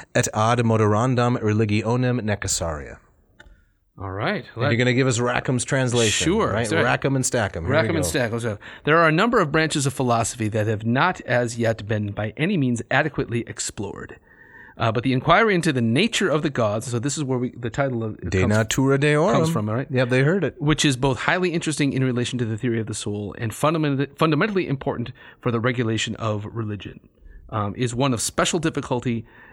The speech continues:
Speaker 2: and obscurity, uh, as you, Brutus, are well aware."
Speaker 1: That's correct.
Speaker 2: All right.
Speaker 1: So this is dedicated to Brutus.
Speaker 2: The Brutus?
Speaker 1: The Brutus, the tyrannicide.
Speaker 2: The, uh, the, the et tu.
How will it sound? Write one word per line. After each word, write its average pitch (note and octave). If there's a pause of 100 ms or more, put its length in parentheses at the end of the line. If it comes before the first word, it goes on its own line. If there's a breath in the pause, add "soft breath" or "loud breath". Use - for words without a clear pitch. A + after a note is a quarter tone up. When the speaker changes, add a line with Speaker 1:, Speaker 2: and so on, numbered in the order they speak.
(120)
Speaker 2:
and A#2+
obscurity, - (640)
uh, G2
as A#2
you, D3
Brutus, G#2+ (220)
are G#2
well G2
aware." - (140)
Speaker 1:
That's G2
correct. F3+
Speaker 2:
All B2+
right. F#3 (200)
Speaker 1:
So C3
this F3
is B3+
dedicated A#2+
to A#2+ (160)
Brutus. C3
Speaker 2:
The C3
Brutus? B3+
Speaker 1:
The B2+
Brutus, G#3
the B2
tyrannicide. E3
Speaker 2:
The, E3
uh, C#3
the, B2+
the C3+
et G#3
tu. E3+